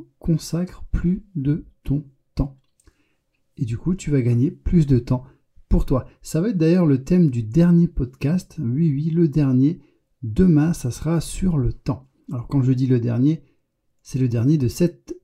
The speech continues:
playlist. Et je compte en faire encore beaucoup d'autres, sauf que ça sera sur d'autres sujets. Donc là,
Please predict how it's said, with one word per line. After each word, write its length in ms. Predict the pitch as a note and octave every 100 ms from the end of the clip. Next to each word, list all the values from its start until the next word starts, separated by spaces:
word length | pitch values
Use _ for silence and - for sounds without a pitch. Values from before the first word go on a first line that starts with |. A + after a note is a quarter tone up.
| _
playlist. 680 | C#3 C3+ C3+ E3 C3 - -
Et 180 | D3+ A#2+
je 140 | A#2+
compte 280 | A#2+ D#3+ C#3
en 100 | A2
faire 280 | - E3 - _ _ _ -
encore 380 | B2+ - D#3
beaucoup 520 | B2+ A2 A#2+ E3 - C3+
d'autres, 400 | B2+ F3 F#3 - _ _ _
sauf 360 | - - D#3+ -
que 100 | C3+
ça 80 |
sera 160 | A#2+ E3
sur 280 | - B2 A2
d'autres 340 | G2+ D3+ D3
sujets. 400 | - D#3 A#2 A2
Donc 260 | A2 A#2 -
là, 220 | D3+